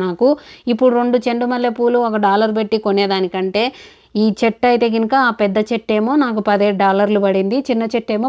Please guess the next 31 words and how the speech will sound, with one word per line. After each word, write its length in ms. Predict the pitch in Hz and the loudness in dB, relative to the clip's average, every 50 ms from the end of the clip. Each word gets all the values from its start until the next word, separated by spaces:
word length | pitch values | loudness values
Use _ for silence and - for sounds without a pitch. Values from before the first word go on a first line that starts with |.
| 247 240 | -2 -2
పది 140 | 208 208 202 196 | -2 0 0 0
డాలర్లు 360 | 185 185 190 190 190 196 190 185 | -2 0 -2 -2 0 0 0 0
పడింది. 340 | 185 180 180 180 180 226 285 330 - - _ _ - 262 | 0 0 0 0 0 0 -2 -2 -6 -12 _ _ 0 2
మామూలుగా 320 | 269 285 302 311 302 294 285 | 4 4 4 4 4 2 2
అయితే 120 | 277 285 294 294 | 2 2 0 0
మన 80 | 262 247 247 | 0 -2 -4
ఇండియన్ 200 | 240 240 254 262 254 | -4 -4 -6 -6 -6
స్టోర్లకు 320 | - 247 226 220 214 196 196 | -4 -4 -4 -2 -4 -2 -2
పోయినామంటే 540 | 202 202 208 208 202 202 196 196 196 190 254 294 320 294 - - | -2 0 0 0 0 0 0 -2 0 2 2 2 2 2 0 0
చెండు 200 | 247 254 262 277 277 | -2 0 2 2 2
మల్లె 160 | 277 269 247 220 226 | 2 2 0 0 0
పూలు 140 | 214 202 196 | 0 2 2
అమ్ముతారనమాట, 680 | 196 196 190 208 196 185 190 180 185 180 180 185 180 196 202 220 208 | 0 0 0 0 0 0 0 -2 -2 -2 -2 -2 -2 -2 -2 -2 0
కానీ 240 | 214 196 196 214 233 233 | 0 0 0 0 0 0
అవి 120 | 226 226 226 220 - | 0 -2 -2 0 0
ఫ్రెష్గా 360 | 233 247 240 - 294 285 285 277 262 | 0 0 2 2 2 2 4 2 2
ఉండవు, 180 | 247 240 226 208 | 2 2 0 0
ఒక్కొక్కసారి 460 | 220 226 208 - - 233 220 220 226 214 | -2 -4 -6 -4 -6 -4 -4 -2 -2 0
వాడిపోయినట్టు 540 | 208 214 220 226 233 233 233 226 226 208 214 202 | 0 0 0 0 0 -2 -2 -2 -2 -2 -2 -2
ఉంటాయి. 360 | 196 202 202 196 196 196 202 208 202 185 | 0 0 0 0 0 0 0 0 2 2
అది 160 | 190 196 220 214 | 0 0 0 0
కాక 180 | 220 214 - 233 226 214 | 0 0 0 0 0 0
మా 60 | 202 202 202 | 2 2 2
ఇంటికాడ 280 | 202 202 196 220 208 208 202 | 0 0 -2 0 0 0 0
నుంచి 200 | 202 202 196 233 226 196 | 0 0 0 0 0 0
అర్ధ 180 | 190 196 190 208 196 190 | 0 0 0 0 0 0
గంట 180 | 190 190 202 196 180 190 | -2 -2 -2 -2 -2 0
దూరం 260 | 202 214 220 220 208 196 | 0 2 2 2 0 0
అనమాట, 280 | 190 190 185 185 185 208 233 277 - - - - - - 208 220 | 0 -2 -2 -2 -2 -2 -2 -2 -4 -10 -18 -20 -8 -2 0 2
ఈ 40 | 214 214 | 4 4
నుంచి 160 | 214 208 - | 2 2 2